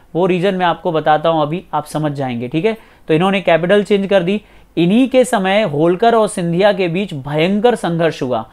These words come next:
इस समय होलकरों का जो शासक था, जो इनके खून का प्यासा था,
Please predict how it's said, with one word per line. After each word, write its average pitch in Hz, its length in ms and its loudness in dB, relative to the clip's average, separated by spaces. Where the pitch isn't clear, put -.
इस 180 160 -4
समय 214 420 0
होलकरों 208 440 2
का 220 100 4
जो 208 140 0
शासक 180 520 -2
था, 196 100 4
जो 185 200 -2
इनके 185 420 -2
खून 196 300 -2
का 185 120 2
प्यासा 160 380 2
था, 156 340 -4